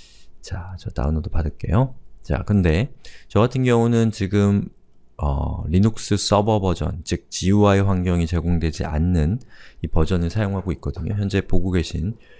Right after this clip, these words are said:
요 웹페이지는 제 윈도우에서 여러, 웹-, 윈도우 환경입니다. 자, 요런 경우에는 어떻게 하면 되냐면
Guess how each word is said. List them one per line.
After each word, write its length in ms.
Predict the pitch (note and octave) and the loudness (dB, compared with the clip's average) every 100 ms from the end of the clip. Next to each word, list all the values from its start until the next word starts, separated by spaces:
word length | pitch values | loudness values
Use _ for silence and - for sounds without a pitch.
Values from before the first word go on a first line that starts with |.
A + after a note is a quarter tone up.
| - F2+ | -4 2
요 60 | |
웹페이지는 680 | E2 F2+ A#2 G#2+ F2+ F#2+ C#3 - _ - | 4 4 6 4 2 -4 -4 -6 _ -10
제 120 | - F2+ | -2 2
윈도우에서 800 | A2 B2+ - F#2+ - - F#2+ - - | 4 4 2 0 -2 -6 -8 -12 -16
여러, 240 | - D#2+ D#2 - | -6 -6 -6 -10
웹-, 180 | E2 E2 - | -8 -6 0
윈도우 420 | G2 A2+ G#2 E2 | 2 4 2 0
환경입니다. 640 | G2 G2 E2 D2 D2+ D#2+ - _ - - - - | -2 -4 -6 -8 -10 -10 -12 _ -20 -20 -20 -10
자, 140 | - D2+ | 0 4
요런 220 | A#2+ D3 | 4 4
경우에는 380 | C3+ B2 A#2 A2+ | 4 2 2 0
어떻게 340 | F2+ G#2+ - G#2+ | 0 -4 -4 -4
하면 160 | F#2+ | -2
되냐면 640 | F#2 D2+ D2+ G#2 E2+ D2+ | -2 -2 -2 -2 -2 -4